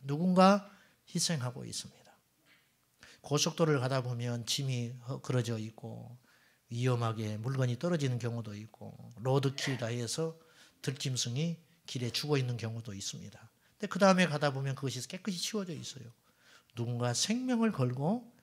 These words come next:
물론 직업이기 때문이기도 하지만 누군가 생명을 걸고 차가 한가히 다니는 새벽에 일찍 나가서 그걸 치워준 고마운 분들이 있는 거예요.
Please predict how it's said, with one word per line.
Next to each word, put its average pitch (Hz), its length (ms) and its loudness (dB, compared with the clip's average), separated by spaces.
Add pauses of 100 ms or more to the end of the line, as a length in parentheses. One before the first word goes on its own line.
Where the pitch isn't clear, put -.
(300)
물론 127 540 2 (200)
직업이기 170 600 2
때문이기도 131 500 0
하지만 135 540 -2 (500)
누군가 175 580 2 (260)
생명을 156 600 2
걸고 117 480 -6 (280)
차가 180 560 2 (200)
한가히 165 560 2
다니는 120 380 -2
새벽에 123 440 -2
일찍 160 420 -4
나가서 113 600 -8 (280)
그걸 110 280 -6
치워준 180 680 0
고마운 151 420 6
분들이 139 280 -2
있는 95 280 -12
거예요. 107 180 -20